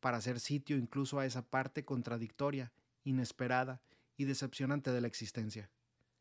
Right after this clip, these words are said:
La venida de Jesús en medio de nosotros es un regalo del Padre, para que cada uno pueda reconciliarse con la carne de su propia historia, aunque no la comprenda del todo. Como Dios dijo a nuestro santo, José, hijo de David, "No temas",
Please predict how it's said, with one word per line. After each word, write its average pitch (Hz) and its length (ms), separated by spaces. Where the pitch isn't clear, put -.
La 123 160
venida 127 300
de 143 100
Jesús 131 400
en 165 100
medio 135 280
de 123 80
nosotros 135 540
es 131 140
un 135 120
regalo 123 400
del 117 140
Padre, 143 380
para 123 180
que 120 140
cada 131 300
uno 147 340
pueda 131 240
reconciliarse 127 840
con 127 160
la 117 140
carne 135 320
de 123 100
su 110 160
propia 120 260
historia, 113 420
aunque 127 300
no 135 100
la 143 160
comprenda 120 460
del 113 180
todo. 104 320
Como 160 260
Dios 175 200
dijo 170 240
a 156 40
nuestro 120 300
santo, 127 540
José, 131 640
hijo 143 280
de 120 120
David, 117 340
"No 135 220
temas", 113 460